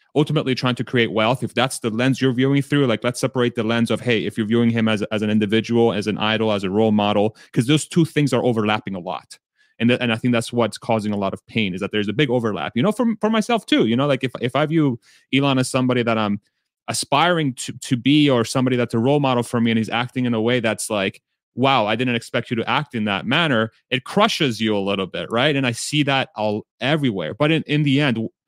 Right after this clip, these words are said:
i-, if, if we're really investors, then it's important to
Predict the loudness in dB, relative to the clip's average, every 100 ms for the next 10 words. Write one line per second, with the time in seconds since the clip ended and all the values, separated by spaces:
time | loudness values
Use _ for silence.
0 | _ _ _ _ -20 _ _ -6 -2 -2
1 | -2 -4 -4 2 4 4 4 4 2 0
2 | 0 0 -2 -2 -6 -6 -6 -10 _ _
3 | _ _ _ _ _ -4 -4 -4 -2 -2
4 | -2 -4 0 0 0 -2